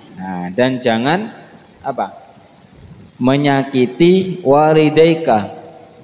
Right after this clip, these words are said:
kedua orang tuamu. Wala ta'si walidaika,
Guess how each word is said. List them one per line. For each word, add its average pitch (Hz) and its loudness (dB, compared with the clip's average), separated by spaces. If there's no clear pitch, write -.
kedua 135 2
orang 143 0
tuamu. 131 0
Wala 123 2
ta'si 123 -2
walidaika, 135 0